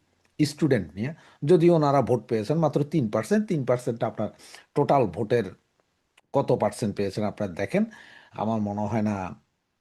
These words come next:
দুই লাখ ভোটও টোটাল হয়েছে ওগুলা, টোটাল ভোট কাস্টিংয়ের সরকারি হিসাবে।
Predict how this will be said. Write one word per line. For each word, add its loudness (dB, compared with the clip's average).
দুই 0
লাখ 0
ভোটও -6
টোটাল 0
হয়েছে -4
ওগুলা, -14
টোটাল 2
ভোট -4
কাস্টিংয়ের -4
সরকারি -2
হিসাবে। -14